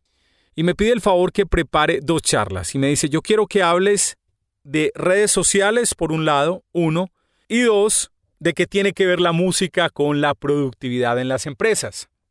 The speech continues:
Los dos temas tienen muchos puntos de vista, muchas aristas, desde el uso, desde las tendencias, desde los datos de consumo en todo el mundo,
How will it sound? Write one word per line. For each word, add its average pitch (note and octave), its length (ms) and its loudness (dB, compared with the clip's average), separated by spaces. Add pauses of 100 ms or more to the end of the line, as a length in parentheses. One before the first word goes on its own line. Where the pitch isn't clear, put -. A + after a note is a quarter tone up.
(180)
Los F3 200 0
dos B3 220 0
temas A3+ 360 2
tienen G3+ 340 0
muchos B3 600 2
puntos F3+ 360 -2
de C3+ 120 0
vista, D3+ 400 -2
muchas F#3 680 0
aristas, C#3+ 680 -2 (320)
desde C#3+ 380 0
el C3 120 2
uso, F3 720 2
desde B2+ 260 0
las A#2+ 240 -2
tendencias, E3+ 1160 0 (260)
desde C#3+ 300 -2
los C#3 160 0
datos D3+ 340 0
de D3 120 0
consumo D3+ 520 0
en C#3+ 80 -4
todo D3 220 0
el C3+ 80 0
mundo, F#3 640 0